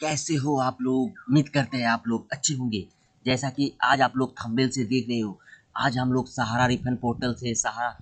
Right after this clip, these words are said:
का पैसा लेने के लिए किस तरह से claim कर सकते हैं, वो आप लोग को इस video में पूरा बताया जाएगा। तो पूरा video देखिएगा, पसंद आए तो like, comment, share कर दीजिएगा।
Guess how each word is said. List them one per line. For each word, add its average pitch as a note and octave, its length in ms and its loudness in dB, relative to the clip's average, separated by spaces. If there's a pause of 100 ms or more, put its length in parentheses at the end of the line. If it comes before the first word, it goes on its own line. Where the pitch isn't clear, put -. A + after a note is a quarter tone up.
(140)
का C3 80 -4
पैसा B2 280 -2
लेने B2 240 0
के A#2+ 100 -4
लिए A#2 160 0
किस C3 220 -2
तरह B2+ 100 -2
से A#2+ 120 -6
claim A#2+ 300 2
कर B2 160 -4
सकते - 300 -8
हैं, A2+ 200 -2 (280)
वो C3 100 2
आप B2+ 160 2
लोग A#2+ 120 -4
को B2+ 100 -2
इस A2 120 -4
video A#2+ 240 2
में A#2+ 100 0
पूरा A#2+ 200 2
बताया A2+ 220 2
जाएगा। G#2+ 160 0
तो - 100 -12
पूरा - 180 -4
video A#2 200 0
देखिएगा, B2 280 0
पसंद A#2 240 -4
आए C#3 80 2
तो A#2 120 -12
like, A2 200 -2
comment, A2+ 260 -8
share C#3 140 -8
कर B2 100 -6
दीजिएगा। G#2 300 -6